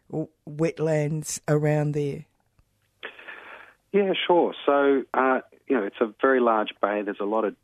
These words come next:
Speaker 2: different ecosystems down there. Overall, it's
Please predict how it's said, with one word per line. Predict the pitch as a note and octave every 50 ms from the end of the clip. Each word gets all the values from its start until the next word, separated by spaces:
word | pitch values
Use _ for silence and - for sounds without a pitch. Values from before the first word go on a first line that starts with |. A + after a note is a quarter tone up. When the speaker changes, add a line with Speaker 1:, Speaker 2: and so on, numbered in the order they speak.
| _
Speaker 2:
different | - C3 C3 - - - G#2+ -
ecosystems | F#2+ A2+ A#2 - A#2 F#2+ - - - F2 - - - F2 D#2+ -
down | - F#2 F2 F2 F2
there. | F2+ G2 B2+ F#3 A#3 - _ -
Overall, | G#2+ B2+ C3 B2 - A2+ G#2+ G#2+ A2 A2 G#2+ G#2 F#2+ - - -
it's | - -